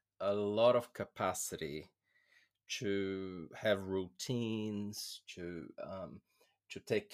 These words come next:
care of myself, to be more disciplined, and to,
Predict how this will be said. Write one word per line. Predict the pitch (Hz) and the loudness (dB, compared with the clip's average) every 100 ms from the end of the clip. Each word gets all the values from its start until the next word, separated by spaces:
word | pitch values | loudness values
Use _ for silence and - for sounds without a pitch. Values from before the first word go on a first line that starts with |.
| - - | -8 0
care | 117 107 | 4 4
of | 107 - | 2 -2
myself, | 110 - - 120 110 107 101 101 98 98 104 - - - - _ - | -2 -2 -2 0 2 6 6 8 8 6 4 -4 -18 -20 -20 _ -12
to | 92 | -4
be | 101 | -2
more | 95 87 82 98 | 2 2 0 -2
disciplined, | 127 123 - 127 - 127 117 117 110 110 107 104 120 - - - _ _ | 0 0 -2 -6 -6 -4 -2 -2 -2 -2 -2 -4 -10 -16 -20 -20 _ _
and | 98 98 - | -2 -2 -4
to, | 107 101 95 92 85 55 | -2 -2 -2 -4 -6 -8